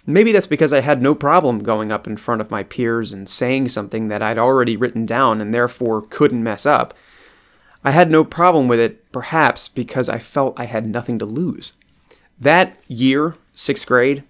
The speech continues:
and part of seventh, so we're talking eleven, twelve years old, I was an incredibly attractive, uh, target <laughs> for bullying because, uh,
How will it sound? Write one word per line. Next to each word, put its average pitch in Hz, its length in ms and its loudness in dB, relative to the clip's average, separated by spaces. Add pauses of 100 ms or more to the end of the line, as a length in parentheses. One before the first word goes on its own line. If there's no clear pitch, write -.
(120)
and 113 440 -6 (160)
part 185 200 2
of 190 40 -8
seventh, 117 460 -2
so 120 160 -2
we're 117 120 -4
talking 120 600 -2 (180)
eleven, 123 480 -2
twelve 113 300 -2
years 107 200 -4
old, 107 220 -4 (300)
I 131 120 -2
was 135 200 0
an 120 180 -2
incredibly 117 920 -4 (180)
attractive, 123 720 -8 (260)
uh, 98 300 -8
target 127 440 -2
<laughs> - 400 -6
for 120 520 -2 (320)
bullying 147 520 2
because, 110 520 -4
uh, 107 340 -6